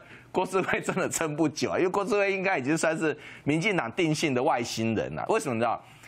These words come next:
你知道民进党的外星人是怎么定义的哈？民进党是火星人，所以所有地球人对民进党来讲都是外星人哈。民进党就是个诈欺集团，像这种诚实的官员，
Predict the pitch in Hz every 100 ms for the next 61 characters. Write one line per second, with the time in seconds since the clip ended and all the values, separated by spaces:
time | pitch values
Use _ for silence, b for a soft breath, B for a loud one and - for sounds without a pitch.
0 | B 143 269 247 190 208 214 147 151 165
1 | 151 156 123 120 120 92 92 113 104 92
2 | 78 90 73 - B B 156 277 330 170
3 | 175 190 127 87 - 131 147 101 76 -
4 | - B B - 269 262 269 180 254 190
5 | - 151 151 185 147 147 135 123 127 104
6 | 135 147 147 120 117 107 107 78 87 87
7 | - B B 180 285 311 226 254 220 208
8 | - - 240 185 - 190 190 113 123 135
9 | 90 87 - B B - 339 285 330 220
10 | - 254 277 294 233 269 262 285 277 285
11 | 220 175 180